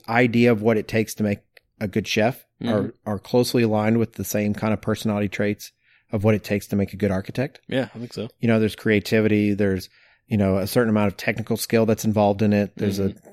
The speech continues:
Speaker 1: certain amount of fly by the seat of your pants and see if something works. Scientific method, you know, do this, didn't work
Speaker 2: Yeah,
Speaker 1: as good,
Speaker 2: there's
Speaker 1: change it slightly.
Speaker 2: historical, historical precedents, you
Speaker 1: That's
Speaker 2: know,
Speaker 1: right, right. Do
Speaker 2: building
Speaker 1: research,
Speaker 2: on.
Speaker 1: build upon it.
Speaker 2: Mm-hmm.
Speaker 1: And so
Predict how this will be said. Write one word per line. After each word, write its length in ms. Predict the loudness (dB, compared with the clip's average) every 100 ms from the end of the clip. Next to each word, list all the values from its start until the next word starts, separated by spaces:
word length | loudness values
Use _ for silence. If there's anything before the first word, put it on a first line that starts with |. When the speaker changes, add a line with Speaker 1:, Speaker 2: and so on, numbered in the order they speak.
| -8
Speaker 1:
certain 280 | -2 0 0
amount 260 | 0 0
of 200 | -2 -4 _ _ _ _ _ _ _ _
fly 300 | _ 0 2
by 100 | 2
the 80 | 0
seat 200 | 0 0
of 40 | 0
your 120 | 0
pants 420 | -2 -4 -4 -6
and 100 | -8
see 140 | -4
if 80 | -4
something 340 | -2 -2 0 0
works. 480 | 0 -2 -6 -14
Scientific 560 | -4 0 0 -2 -4 -4
method, 320 | -4 -4 -4
you 60 | -2
know, 120 | -2
do 200 | 0 -2
this, 260 | -2 -6 -6
didn't 220 | -4 -2
work 140 | -2
Speaker 2:
Yeah, 40 | -4
Speaker 1:
as 80 |
good, 160 | -4 -2
Speaker 2:
there's 160 | -2 -4
Speaker 1:
change 260 | -2 0
it 80 | 0
slightly. 300 | -2 -2 0
Speaker 2:
historical, 600 | 2 0 -2 -6 -6 -8 -12
historical 400 | -10 -6 -6 -6
precedents, 680 | -10 -8 -8 -8 -10 -14 -8
you 80 | -4
Speaker 1:
That's 100 | 0
Speaker 2:
know, 60 | 0
Speaker 1:
right, 140 | 0 _ -8
right. 220 | -6 -6
Do 220 | -2 0 2
Speaker 2:
building 160 | 2
Speaker 1:
research, 400 | 2 0 0 -2 -10 -12
Speaker 2:
on. 100 | -2
Speaker 1:
build 200 | 0 0
upon 280 | -2 -4 -4
it. 140 | -6 _ -12
Speaker 2:
Mm-hmm. 180 | -10 -10 _ _ -4
Speaker 1:
And 240 | 0 0
so 460 | 0 2 2 2